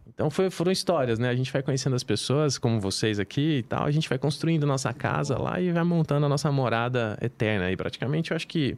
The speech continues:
dificilmente eu vou sair dessa, dessa rotina aí de consultoria nessa área, né?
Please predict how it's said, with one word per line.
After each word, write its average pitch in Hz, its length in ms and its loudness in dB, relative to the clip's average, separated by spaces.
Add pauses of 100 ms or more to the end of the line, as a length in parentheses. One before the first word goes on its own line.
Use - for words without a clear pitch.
(140)
dificilmente 151 460 0
eu 135 60 -2
vou 139 100 0
sair 135 200 0
dessa, 131 360 -2 (580)
dessa 113 220 -2
rotina 113 420 0
aí 101 80 2
de - 100 -8
consultoria 104 520 0
nessa 101 260 -2
área, 92 300 -2
né? 101 160 -4